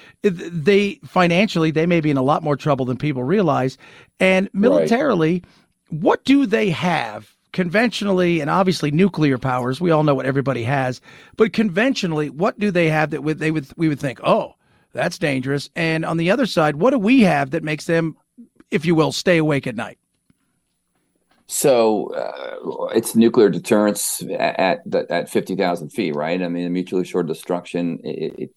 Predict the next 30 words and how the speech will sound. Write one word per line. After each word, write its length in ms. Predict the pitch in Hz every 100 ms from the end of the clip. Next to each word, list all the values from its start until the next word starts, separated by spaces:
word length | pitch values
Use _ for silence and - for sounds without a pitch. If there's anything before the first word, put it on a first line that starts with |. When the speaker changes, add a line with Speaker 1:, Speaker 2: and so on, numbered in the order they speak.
| _
Speaker 2:
does 260 | - 95 92
keep 320 | - 98 92
two 180 | - 92
nuclear-powered 760 | 90 90 87 82 92 85 82 78
countries, 540 | 90 87 85 82 80 _ _ _ _
uh, 100 | 85
somewhat 340 | 85 92 87 85
at 140 | 78
bay. 340 | 92 82 73 -
But 140 | -
what, 180 | 87 90 - -
what 120 | 90
China 280 | - 107 165
has 340 | 185 170 165
is 120 | 160
hypersonic 460 | 185 175 - 160 -
missiles 420 | 87 104 - -
that 200 | - 65
can 120 | - 78
travel 340 | 90 80 76
low 280 | 85 90 85
and 240 | 76 67
we 260 | - 80 90
can't 320 | - 85 -
shoot 200 | - 90
them 140 | 90 82
out 160 | 80
of 60 | 78
the 60 | -
sky. 460 | - 82 87 101